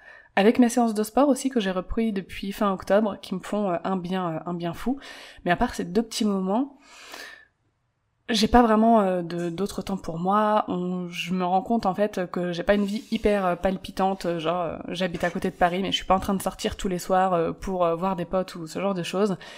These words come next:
Mais en vrai, ça me dérange pas, je suis assez casanière. Euh, donc voilà, mais clairement, la vie, euh, la vie perso, je sais que en deux mille vingt-trois, va falloir vraiment y remédier. J'ai besoin de plus de temps pour, euh, pour moi, plus de temps pour ma vie de famille aussi.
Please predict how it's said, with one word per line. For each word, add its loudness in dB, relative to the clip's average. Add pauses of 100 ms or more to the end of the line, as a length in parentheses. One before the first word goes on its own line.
(140)
Mais 4
en 2
vrai, 2
ça -2
me -2
dérange -2
pas, 4
je -2
suis -8
assez -6
casanière. 0 (760)
Euh, 4
donc 2
voilà, 2
mais -2
clairement, 0
la 0
vie, -6
euh, 0
la 0
vie -6
perso, -2
je -4
sais -4
que 0 (300)
en -2
deux 0
mille 0
vingt-trois, 0
va -2
falloir -6
vraiment 0
y -4
remédier. -2
J'ai -6
besoin -2
de -6
plus -6
de -4
temps -2 (140)
pour, 0
euh, -2 (160)
pour -2
moi, 0
plus -4
de -2
temps -2
pour -6
ma -6
vie -10
de -12
famille 0
aussi. -8